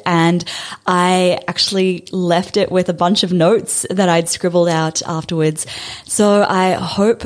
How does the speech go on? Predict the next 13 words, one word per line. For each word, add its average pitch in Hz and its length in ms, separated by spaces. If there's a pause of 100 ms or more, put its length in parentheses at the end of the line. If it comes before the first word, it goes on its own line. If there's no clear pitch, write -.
that 190 460
you 196 600
get 175 300
as 175 120
much 180 220
value 165 400
out 170 140
of 165 80
this 165 160
episode 160 560
as 156 240
I 156 120
did. 151 280